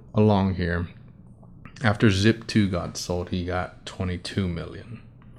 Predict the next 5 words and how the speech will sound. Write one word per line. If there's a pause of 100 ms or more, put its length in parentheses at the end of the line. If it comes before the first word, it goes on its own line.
(1600)
Then
after
the (2500)
PayPal
acquisition,